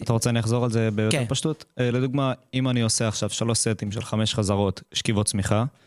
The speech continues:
Speaker 1: זאת אומרת שאני עושה חמש שכיבות צמיחה, וחוזר על זה בסך הכל שלוש פעמים.
Speaker 2: בדיוק.
Speaker 1: זה בעצם מה שזה אומר.
Speaker 2: עכשיו, עוד משהו שחייבים כולם לדעת, שזה,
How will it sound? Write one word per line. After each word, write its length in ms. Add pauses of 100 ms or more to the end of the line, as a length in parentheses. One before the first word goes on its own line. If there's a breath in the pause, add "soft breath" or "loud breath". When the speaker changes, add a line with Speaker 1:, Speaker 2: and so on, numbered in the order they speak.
(280 soft breath)
Speaker 1:
זאת 100
אומרת 240
שאני 180
עושה 200
חמש 300
שכיבות 260
צמיחה, 380 (220)
וחוזר 380
על 80
זה 80
בסך 220
הכל 240
שלוש 260
פעמים. 320 (400)
Speaker 2:
בדיוק. 140
Speaker 1:
זה 120
בעצם 260
מה 80
שזה 140
אומר. 240 (340)
Speaker 2:
עכשיו, 260
עוד 160
משהו 200
שחייבים 460
כולם 320
לדעת, 320
שזה, 420